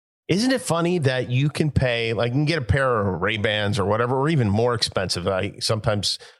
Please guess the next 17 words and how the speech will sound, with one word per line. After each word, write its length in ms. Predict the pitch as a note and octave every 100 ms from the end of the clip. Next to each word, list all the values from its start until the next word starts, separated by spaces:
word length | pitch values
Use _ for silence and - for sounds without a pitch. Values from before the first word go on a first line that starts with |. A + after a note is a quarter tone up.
| _
I'll 200 | G2 G#2+
wander 340 | G2+ A#2 A#2
in 100 | G#2+
the 60 | F#2
sunglass 640 | F2 A#2+ A2 G2 G2 F#2
hut 200 | G#2+ G#2+
with 180 | G2 F#2+
my 120 | G2
wife 400 | F#2+ G2+ G2+ G2+
and 80 | F#2+
I 120 | F#2+
stare 420 | G2 - A#2+ A2+ A2
at 120 | G2+
these 180 | G#2 -
glasses 440 | G#2+ A2 G#2+ G2
and 120 | F#2+
go, 180 | G2 F#2